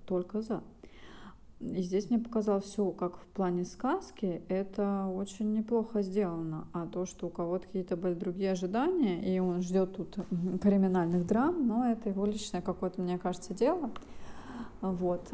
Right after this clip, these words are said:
А поэтому в данном случае к режиссеру никаких претензий. А, вот, мне кино понравилось. И еще оно мне по-, понравилось, оно моим знакомым, которые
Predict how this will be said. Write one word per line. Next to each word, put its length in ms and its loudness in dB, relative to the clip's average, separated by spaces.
А 100 2
поэтому 800 4
в 120 0
данном 320 6
случае 800 2
к 100 -12
режиссеру 500 2
никаких 460 0
претензий. 720 2
А, 220 2
вот, 300 2
мне 320 6
кино 300 2
понравилось. 920 2
И 80 2
еще 280 2
оно 100 4
мне 180 2
по-, 200 0
понравилось, 760 0
оно 560 2
моим 260 2
знакомым, 600 0
которые 520 -2